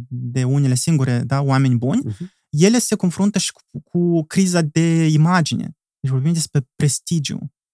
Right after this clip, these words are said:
Speaker 1: Unii vin, uh, pentru locuri, uh, în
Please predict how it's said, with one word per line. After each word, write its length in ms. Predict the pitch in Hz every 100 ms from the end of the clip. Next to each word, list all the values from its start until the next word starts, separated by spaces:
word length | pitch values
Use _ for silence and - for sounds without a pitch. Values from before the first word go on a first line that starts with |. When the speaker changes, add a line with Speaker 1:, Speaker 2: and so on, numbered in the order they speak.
| _ _
Speaker 1:
Unii 300 | 160 190 170
vin, 400 | 139 180 160 139
uh, 760 | 139 135 135 131 131 135 131 127
pentru 420 | - 147 139 131
locuri, 440 | 127 147 131 123 123
uh, 300 | - - 127
în 460 | 139 139 131 123